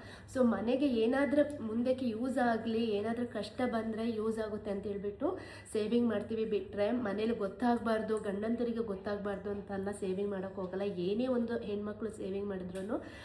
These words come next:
ಮನೆ ಅವರಿಗೇನೆ ಆಗಿರುತ್ತೆ. So ಹಾಗೆ ಆಗಿ ನಾನು ಅಷ್ಟೇ ಒಂದಷ್ಟು ಇಷ್ಟು ಅಮೌಂಟನ್ನು ಸೇವಿಂಗ್ ಮಾಡ್ತಾ ಬರ್ತಿದ್ದೆ. ಮುಂಚೆಯಿಂದನೂ ನನಗೆ ಅಮೌಂಟ್ ಸೇವಿಂಗ್ ಮಾಡೋದ್ರಲ್ಲಿ ನನಗೆ ತುಂಬ ಇಷ್ಟ. ಸಿಕ್ಕಿದ ಅಮೌಂಟಲ್ಲಿ ಸ್ವಲ್ಪ, ಆ, ಎತ್ತಿ ಹೇಳ್ತಾ ಇದ್ದೆ, ಆ,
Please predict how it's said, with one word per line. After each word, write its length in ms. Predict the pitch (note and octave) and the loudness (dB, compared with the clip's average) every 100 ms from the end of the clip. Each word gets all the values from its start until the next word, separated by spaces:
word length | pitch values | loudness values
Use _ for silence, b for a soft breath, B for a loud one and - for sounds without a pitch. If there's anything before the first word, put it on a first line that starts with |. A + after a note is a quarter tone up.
| B | B
ಮನೆ 280 | G#3+ G3+ A3 | -4 0 2
ಅವರಿಗೇನೆ 380 | A#3 G#3+ G#3 G#3+ | 2 2 0 -2
ಆಗಿರುತ್ತೆ. 520 | G3+ F#3 F#3+ F3+ G#3 | -2 -2 -2 -4 -2
So 360 | D4+ D4+ - D#4 | 0 0 -2 0
ಹಾಗೆ 340 | C4 A#3+ B3+ | 0 2 2
ಆಗಿ 260 | C#4+ B3+ F#4 G#4+ B B - | 2 2 -2 -4 B B -2
ನಾನು 320 | A3+ D4 F4+ | 4 6 6
ಅಷ್ಟೇ 760 | - - A3 - A#3+ C4+ C4+ - | 4 0 -4 -4 0 0 -2 -4
ಒಂದಷ್ಟು 600 | A#3 B3 A#3 A#3 - C4+ | -2 2 2 0 0 2
ಇಷ್ಟು 300 | B3 A#3 A#3+ | 2 0 2
ಅಮೌಂಟನ್ನು 640 | A#3 F#3+ G3+ G#3+ A3+ A3 | 4 4 2 0 -2 -2
ಸೇವಿಂಗ್ 440 | A3 G#3 G3+ A3 G#3+ | -2 0 2 2 0
ಮಾಡ್ತಾ 260 | G3 F#3 | -2 -2
ಬರ್ತಿದ್ದೆ. 380 | G3 F#3+ F#3+ F3+ | -4 -4 -4 -4
ಮುಂಚೆಯಿಂದನೂ 680 | G3 F#3+ A#3 A#3+ C4+ A#3+ A#3+ | -2 -2 -2 0 2 2 2
ನನಗೆ 380 | A#3 G#3 G#3 G#3 | 0 0 0 0
ಅಮೌಂಟ್ 400 | G#3 F#3+ G#3 A3+ | -2 -2 -4 -4
ಸೇವಿಂಗ್ 320 | G#3 G3+ G#3 | -2 0 0
ಮಾಡೋದ್ರಲ್ಲಿ 500 | G3 F#3 F#3 G3 G3+ | -2 -4 -4 -4 -4
ನನಗೆ 180 | G3 F#3+ | -4 -6
ತುಂಬ 440 | - G3+ A3 A#3 | -6 -6 0 2
ಇಷ್ಟ. 280 | A#3 A3 G#3+ A3 B B - | 2 0 -4 -6 B B -8
ಸಿಕ್ಕಿದ 340 | C4+ - D4 C4+ | -6 0 2 4
ಅಮೌಂಟಲ್ಲಿ 600 | B3+ A#3+ B3 B3 A3+ B3 | 4 4 2 0 0 0
ಸ್ವಲ್ಪ, 360 | A#3 G3+ G3+ G#3 | 0 -2 -2 -4
ಆ, 140 | G#3 | -2
ಎತ್ತಿ 320 | G3 F#3+ - | -2 -2 0
ಹೇಳ್ತಾ 240 | G#3 G#3 G3+ | 0 0 -2
ಇದ್ದೆ, 240 | F#3+ F#3 | 0 0
ಆ, 600 | B3 C#4+ - A3 G3+ G3 | -2 -2 -4 -2 -2 -4